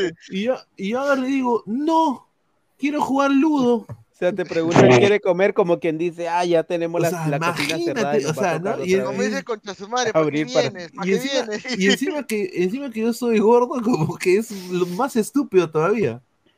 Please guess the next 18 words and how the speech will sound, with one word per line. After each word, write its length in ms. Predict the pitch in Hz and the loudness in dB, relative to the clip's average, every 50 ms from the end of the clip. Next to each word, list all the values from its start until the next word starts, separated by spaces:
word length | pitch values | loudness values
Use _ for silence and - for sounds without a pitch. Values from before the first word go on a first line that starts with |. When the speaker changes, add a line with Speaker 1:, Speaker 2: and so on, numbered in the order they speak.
| _ _ | _ _
Speaker 1:
"Oh, 0 | |
Speaker 3:
Claro. 260 | 208 214 214 208 202 | -2 0 0 0 2
Speaker 1:
no, 240 | 208 226 226 214 208 | 2 4 4 4 2
no, 180 | 208 208 214 | 0 -2 -2
no, 120 | 208 220 220 | -2 -2 -2
no 160 | 214 220 208 | -2 -4 -4
quiero 260 | - 220 220 220 214 | -4 -2 -2 -2 -2
comer". 400 | - 190 190 196 208 202 196 - 160 156 - _ _ _ _ _ _ _ - | -2 -4 -4 -4 -4 -4 -4 -6 -10 -12 -16 _ _ _ _ _ _ _ -8
¿No? 200 | 139 156 165 135 | -6 -6 -6 -6
O 100 | 131 120 | -6 -6
sea, 220 | 120 120 104 - _ _ _ - - _ _ | -4 -6 -6 -6 _ _ _ -20 -20 _ _
entonces, 580 | 120 123 131 165 170 170 160 185 185 180 - _ _ _ _ _ _ _ _ _ _ _ _ | -8 -6 -2 -2 -2 2 2 2 2 2 -2 _ _ _ _ _ _ _ _ _ _ _ _
oye, 300 | - 139 139 123 117 120 - | -2 0 2 2 2 0 0
eh, 240 | 131 135 139 127 - | 2 2 2 0 -2
fui 220 | 120 - - 156 156 | -6 -6 -4 -2 -2
ahí 420 | 151 139 139 139 151 190 226 - - _ _ _ _ _ _ _ _ | 0 0 0 0 0 -2 -6 -8 -12 _ _ _ _ _ _ _ _
y 120 | - 127 | -6 -6
pedí 680 | 127 - 123 110 113 120 131 135 143 151 160 165 156 | -4 -2 -2 0 0 0 0 0 -2 -2 -4 -6 -10